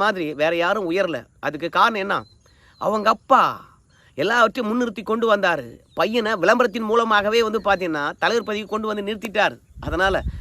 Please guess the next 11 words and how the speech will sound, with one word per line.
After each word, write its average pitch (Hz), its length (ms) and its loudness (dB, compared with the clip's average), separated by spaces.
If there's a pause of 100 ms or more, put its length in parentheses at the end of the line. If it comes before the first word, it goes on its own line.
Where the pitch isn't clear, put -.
(320)
அவர் 208 240 4
மாதிரியான 240 480 4 (100)
உழைப்பு 226 420 -2
நீ 196 40 0 (120)
உழைச்சேன்னா 202 440 0 (680)
அரசியல்ல 214 420 2 (120)
காணாமையே 185 560 4
போயிடுவீங்க. 180 500 0 (880)
அது 143 180 0
மட்டும் 214 260 -2
கிடையாது, 190 420 2